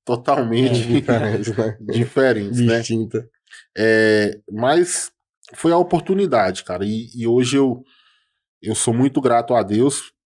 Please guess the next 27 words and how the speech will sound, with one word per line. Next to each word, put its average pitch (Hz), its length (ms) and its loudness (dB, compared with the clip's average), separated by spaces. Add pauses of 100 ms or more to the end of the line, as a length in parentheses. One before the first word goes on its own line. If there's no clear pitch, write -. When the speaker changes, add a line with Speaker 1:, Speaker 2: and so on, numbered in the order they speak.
(440)
Speaker 1:
por 117 160 -4
ter 139 220 0
escolhido 113 500 -2
Ciências - 380 -6
Contábeis. 110 720 -2 (500)
Ciências 123 260 0
Contábeis, 131 680 0
ela 123 180 2
foi 127 160 0
a 127 60 4
minha 143 160 0
primeira, 151 600 0 (500)
primeira 127 380 0
graduação. 127 720 -2 (480)
E 113 100 -2
ela 143 140 2
abriu 151 220 0
um 185 100 2
leque 160 380 0
de 139 200 -2
opções 135 680 0
e 139 40 0
oportunidades. 123 1040 0 (600)
É, 107 220 2
hoje 113 280 2
eu, 120 260 0
eu 113 400 0